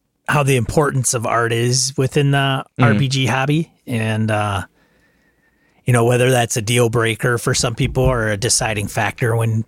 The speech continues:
Speaker 1: picking up things.
Speaker 2: I think it is.
Speaker 1: Yeah. I mean, there's some people like, you know, "Just give me the grit, content, cool. I'll make up my own art, my brain," which is fine. But I think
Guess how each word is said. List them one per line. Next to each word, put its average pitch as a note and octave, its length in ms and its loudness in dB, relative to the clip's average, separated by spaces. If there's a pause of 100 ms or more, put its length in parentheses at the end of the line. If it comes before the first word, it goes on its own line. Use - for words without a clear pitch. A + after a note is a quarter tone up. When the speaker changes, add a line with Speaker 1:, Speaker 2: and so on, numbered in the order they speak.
Speaker 1:
picking A#2+ 280 0
up A#2 160 -4
things. C3 460 -2 (540)
Speaker 2:
I A#2+ 80 2
think D#3 180 0
it C#3 80 4
is. D#3+ 300 -2 (160)
Speaker 1:
Yeah. G2 240 0 (200)
I - 680 -20
mean, G#3+ 120 6
there's C#4 160 4
some - 140 0
people D3+ 240 2
like, A#2+ 340 -2 (220)
you - 80 -4
know, G2 320 -2
"Just - 200 -4
give E3 120 0
me D#3+ 80 4
the C3+ 160 0
grit, C#3 420 0 (680)
content, A#2+ 560 0 (580)
cool. A#2+ 540 2
I'll B2+ 100 0
make B2 180 0
up C3 80 0
my A2+ 120 0
own A#2 200 2
art, A2+ 220 0
my A2 140 0
brain," A2+ 500 0 (220)
which - 200 -8
is A#2+ 120 0
fine. G#2+ 420 -2
But A2 140 -2
I A#2+ 80 0
think A#2+ 180 -2